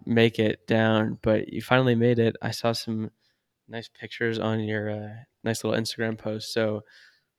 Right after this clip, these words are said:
you know, how was the trip? And, uh, I got some follow-up questions, so I guess I'll just start with that. How was the trip?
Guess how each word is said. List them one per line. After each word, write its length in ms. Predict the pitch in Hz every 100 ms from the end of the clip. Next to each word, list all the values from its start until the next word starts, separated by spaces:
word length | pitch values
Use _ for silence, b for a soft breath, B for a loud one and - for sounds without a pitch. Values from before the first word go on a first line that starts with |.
| _ _
you 140 | 113
know, 320 | 110 107 107 - _ _ _ _ _ _ - -
how 220 | - 117
was 100 | 123
the 80 | 123
trip? 320 | - 123 123 _ _ _ _ -
And, 360 | 113 110 113
uh, 280 | 113 110 113 -
I 80 | 113
got 120 | 127
some 100 | 117
follow-up 400 | 139 120 117 -
questions, 360 | 117 - 117 -
so 80 |
I 60 | 113
guess 140 | 120
I'll 60 | -
just 140 | 120
start 140 | - 117
with 80 | 131
that. 100 | -
How 80 | 110
was 80 | 120
the 80 |
trip? 260 | - 143